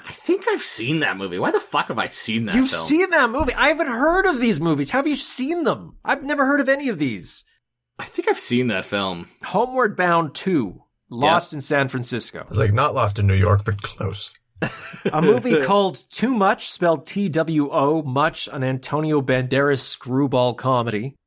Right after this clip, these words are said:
Speaker 2: Little Indian Big City, the Touchstone movie that Disney bought 'cause it's French,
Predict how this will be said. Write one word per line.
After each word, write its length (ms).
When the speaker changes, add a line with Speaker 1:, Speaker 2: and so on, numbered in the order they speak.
Speaker 2:
Little 440
Indian 500
Big 280
City, 440
the 120
Touchstone 760
movie 480
that 360
Disney 460
bought 600
'cause 180
it's 240
French, 680